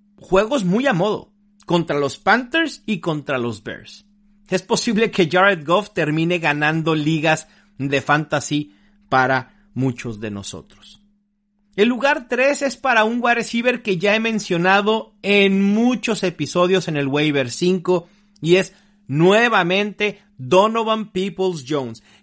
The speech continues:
¿Qué hace D P G disponible en waivers? Porque sigue altísimamente disponible. De las semanas ocho a la catorce, es una muestra bastante grande,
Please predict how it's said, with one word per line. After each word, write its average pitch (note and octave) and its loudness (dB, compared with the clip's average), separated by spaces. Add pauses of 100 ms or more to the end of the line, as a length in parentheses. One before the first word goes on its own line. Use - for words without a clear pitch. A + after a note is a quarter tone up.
¿Qué A3 0
hace A#3 2
D A3 -6
P A#3+ -4
G B3 -4 (360)
disponible A#3 0 (140)
en G3 0
waivers? F#3 -2 (160)
Porque G#3+ -2
sigue C4+ -8
altísimamente A#3+ -4
disponible. D#3 -12 (1400)
De G3 0
las A#3+ 0
semanas C#4+ 0
ocho D4+ 2
a C#4 6
la A#3 2
catorce, G#3+ -2
es - -16
una C#4+ 2
muestra C4 0
bastante B3 -2
grande, D#3+ -4